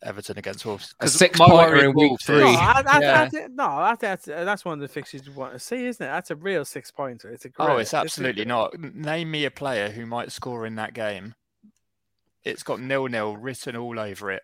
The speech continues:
Speaker 1: Or if there is a goal,
Speaker 3: Hmm.
Speaker 1: it's because of an error.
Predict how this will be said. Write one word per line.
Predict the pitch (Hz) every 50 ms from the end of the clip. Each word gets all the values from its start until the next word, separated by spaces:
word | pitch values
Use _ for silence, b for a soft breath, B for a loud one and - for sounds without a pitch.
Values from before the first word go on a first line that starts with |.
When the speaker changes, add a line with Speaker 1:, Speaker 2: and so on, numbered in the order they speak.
| _ -
Speaker 1:
Or | - 147 123 110 110 113 135 147 - _ _
if | - 113 -
there | - 123 117 117
is | 110 104
a | 107
goal, | - 98 101 104 104 113 - _ _
Speaker 3:
Hmm. | 151 123 107 104 _
Speaker 1:
it's | - - - - -
because | - 98 - 104 95
of | 98 92
an | 92 90
error. | 87 87 87 90 -